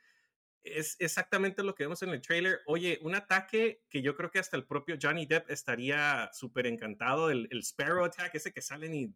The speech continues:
los pájaros vuelan por todos lados. O sea, wow, eh, tenemos, ah, la escena donde,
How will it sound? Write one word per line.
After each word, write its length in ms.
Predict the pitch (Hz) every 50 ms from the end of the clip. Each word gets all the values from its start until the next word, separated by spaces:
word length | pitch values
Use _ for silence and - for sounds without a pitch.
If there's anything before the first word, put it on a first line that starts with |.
| _ -
los 240 | 120 110 101 - _ _ -
pájaros 380 | 131 139 - 165 160 156 127
vuelan 240 | 120 135 151 160 151
por 140 | 135 117 -
todos 180 | - 151 156 156
lados. 320 | 170 175 185 202 214 - _ _ _ _ _ _ _ _ _ _ _
O 140 | - 139 127
sea, 500 | 147 165 147 143 139 131 120 - - _ -
wow, 680 | 135 123 135 139 160 165 160 165 165 151 131 131 - _
eh, 280 | 160 151 143 139 135 135 135
tenemos, 560 | 147 143 147 151 165 190 208 208 208 - _ _ _ _ _ _ _ _ _ _ _ _ _ _ _ _ -
ah, 260 | - 147 143 139 139 143
la 100 | 147 143
escena 320 | 135 135 - 165 175 190 185
donde, 380 | 180 180 165 156 151 127 -